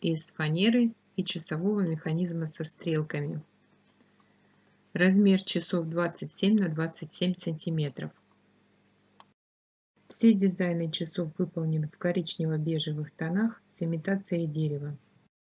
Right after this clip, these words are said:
В этот раз часы мне показались скучноватыми,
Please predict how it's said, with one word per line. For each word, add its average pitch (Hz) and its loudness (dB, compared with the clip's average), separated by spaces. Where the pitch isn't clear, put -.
В - 2
этот 226 8
раз 185 2
часы 196 4
мне 175 4
показались 165 -2
скучноватыми, 196 0